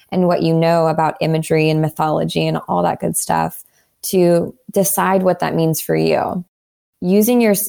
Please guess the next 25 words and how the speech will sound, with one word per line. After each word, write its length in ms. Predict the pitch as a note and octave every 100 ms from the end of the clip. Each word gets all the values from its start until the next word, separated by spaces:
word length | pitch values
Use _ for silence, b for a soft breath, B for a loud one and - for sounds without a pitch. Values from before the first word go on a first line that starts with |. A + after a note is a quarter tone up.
| -
you 120 | - F3+
know, 100 | -
accessing 560 | G3+ G#3 - B3 G#3+ F#3+
your 120 | E3+
subconscious 840 | D#3+ D#3+ - D#3+ D#3 D#3+ A3 A#3+
is 140 | E3 D#3
so 240 | - F3 A3
powerful, 800 | - D#3+ D#3 E3 - A#3+ C#4 B B B B
and 440 | - F3+ F3+ F3 - - _ _
it 160 | F#3+ -
really 340 | F3 F3+ G3 A3
helps 300 | F#3+ F#3 F#3
us 160 | F3
become 400 | - E3+ E3 E3
more 180 | E3 D#3+ D#3+
innovative 420 | D#3+ D#3+ D#3+ D#3+
and 160 | D#3
creative 380 | D#3 D#3 D#3 D3+
in 160 | D#3 - -
every 220 | D#3 D#3
single 340 | D3 D3+ D3
thing 220 | D3+ D#3 D3+
that 120 | -
we 120 | D3
do. 420 | C#3+ D3 E3+ A3+